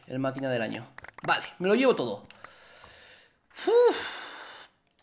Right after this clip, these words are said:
Pecherita. Bueno, estaba mejor equipado con la pechera, tampoco te creas que...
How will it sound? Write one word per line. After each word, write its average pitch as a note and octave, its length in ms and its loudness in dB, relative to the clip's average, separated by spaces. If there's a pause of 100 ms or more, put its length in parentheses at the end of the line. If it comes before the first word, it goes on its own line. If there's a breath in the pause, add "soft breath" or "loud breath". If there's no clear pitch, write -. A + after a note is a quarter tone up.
(540)
Pecherita. E3 680 0
Bueno, A#2 160 -6
estaba C#3 180 0
mejor D3 200 0
equipado D#3+ 360 4
con D3+ 140 2
la A#2+ 100 0
pechera, B2 380 -2
tampoco A2 260 -4
te A#2 80 -6
creas A2 200 -6
que... G#2 380 -8